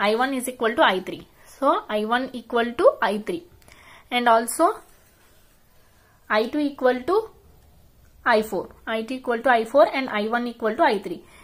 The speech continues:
These two conditions which we got earlier from Kirchhoff first law. So substitute them. In place of I one, in place of I three, I am substituting I one. And in place of I two, I am substituting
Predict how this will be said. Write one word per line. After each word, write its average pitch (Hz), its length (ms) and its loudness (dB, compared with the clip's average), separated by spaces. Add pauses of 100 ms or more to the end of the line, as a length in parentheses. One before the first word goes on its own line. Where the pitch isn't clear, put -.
(100)
These 262 300 -4
two 285 120 -4
conditions 240 580 -4
which 269 220 -6
we 262 120 -6
got 226 360 4 (300)
earlier 226 540 2
from 302 240 -2
Kirchhoff 302 340 2
first 214 380 2
law. 175 140 -2 (260)
So - 180 -2
substitute 220 540 -2
them. 254 200 -4 (440)
In 277 240 -6
place 220 260 -2
of 269 240 2 (160)
I 202 200 -2
one, 226 300 -2 (1500)
in 254 180 -4
place 240 220 -2
of 277 140 2
I 196 200 0
three, 247 200 -4
I 294 60 0
am 285 100 -2
substituting 262 560 -4
I 185 160 0
one. 180 240 -8 (240)
And 247 200 -6
in 262 200 -6
place 226 260 -4
of 285 140 0
I 190 240 0
two, 277 180 -4
I 294 80 4
am 277 80 -4
substituting 262 560 -4